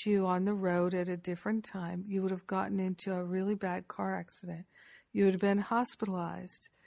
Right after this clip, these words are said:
And it would have been a, you know, long recovery period.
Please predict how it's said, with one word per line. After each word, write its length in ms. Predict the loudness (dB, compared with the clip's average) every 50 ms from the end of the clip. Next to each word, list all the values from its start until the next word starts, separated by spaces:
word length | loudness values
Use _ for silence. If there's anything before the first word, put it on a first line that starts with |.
| -20 -20 -20 _ -16 -2 2
And 200 | 4 4 4 4
it 120 | 2 0 0
would 160 | 2 2 2
have 100 | 2 2
been 160 | 2 4 4
a, 380 | 4 4 2 2 0 -2 -4 -8 -12 _ _ _ _ _ -2
you 120 | 0 0
know, 120 | 0 0 -2 0
long 480 | 4 6 8 8 10 8 8 8 6
recovery 600 | 4 2 0 -2 0 2 2 4 4 4 4 2
period. 580 | 2 -2 -6 -6 -4 -2 -2 -2 -4 -4 -8